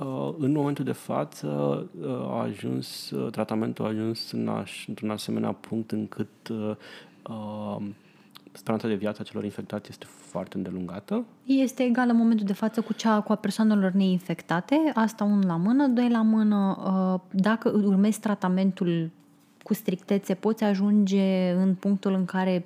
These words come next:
Speaker 2: uh, virusul devine nedetectabil. Deci,
Speaker 1: Ceea ce înseamnă că nu
Speaker 2: ceea ce
Speaker 1: este nici
Speaker 2: înseamnă
Speaker 1: transmisibil.
Speaker 2: Exact, nu este nici transmisibil și din toate punctele de vedere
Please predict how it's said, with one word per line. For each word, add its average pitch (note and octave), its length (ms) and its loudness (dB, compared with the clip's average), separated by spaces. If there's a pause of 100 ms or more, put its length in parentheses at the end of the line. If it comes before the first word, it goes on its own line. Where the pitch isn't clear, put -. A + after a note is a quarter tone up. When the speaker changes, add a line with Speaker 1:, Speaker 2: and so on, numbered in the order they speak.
(140)
Speaker 2:
uh, F3 280 2
virusul G3+ 380 0
devine F#3+ 280 4
nedetectabil. G#3+ 840 2
Deci, A3 260 2 (140)
Speaker 1:
Ceea E3+ 140 0
ce - 100 -4
înseamnă B2 280 -2
că B2 140 -4
nu B2 60 2
Speaker 2:
ceea B2 100 2
ce B2 60 6
Speaker 1:
este - 140 4
nici - 100 8
Speaker 2:
înseamnă C3 240 6
Speaker 1:
transmisibil. A#2+ 600 0
Speaker 2:
Exact, G#3+ 360 2
nu A#3 80 6
este A#3 160 2
nici B3+ 140 4
transmisibil A3+ 520 2
și D#4 120 4
din C#4+ 180 6
toate D#4 260 2
punctele C#4 360 2
de G3+ 120 2
vedere A#3 300 2